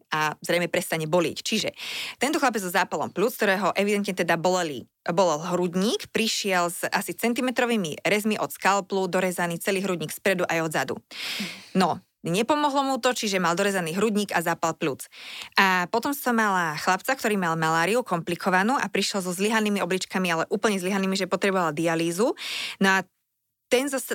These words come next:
dostal zase, e, liečbu, ja nepamätám, ako s-, nepamätám si, ako sa volala tá rastlina, ale bol to nejaký lektvar, ktorý dostal od šamana,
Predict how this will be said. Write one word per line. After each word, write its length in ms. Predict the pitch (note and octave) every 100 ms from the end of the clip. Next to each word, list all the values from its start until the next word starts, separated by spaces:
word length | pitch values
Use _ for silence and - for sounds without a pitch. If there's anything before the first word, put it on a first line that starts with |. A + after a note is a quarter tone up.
| -
dostal 320 | A3+ - A3
zase, 400 | A3+ - F#3+ F3
e, 40 | -
liečbu, 720 | F3+ F#3+ G#3+ G3 G#3 G3 F#3
ja 160 | - F3+
nepamätám, 400 | A#3+ B3 B3 A3
ako 160 | G3+ G#3+
s-, 400 | - - - -
nepamätám 480 | A3 A3 A3 F3 F3
si, 160 | C4
ako 160 | - G3
sa 80 | F#3
volala 240 | F#3 F#3
tá 80 | F3+
rastlina, 400 | F3 G3+ F#3+ F#3
ale 80 | F3
bol 160 | G3
to 80 | G3
nejaký 240 | F3+ F3+ D#3+
lektvar, 320 | G3+ - G3
ktorý 240 | - F#3+
dostal 240 | F#3+ - F3
od 160 | E3
šamana, 400 | - E3 D#3+ A3+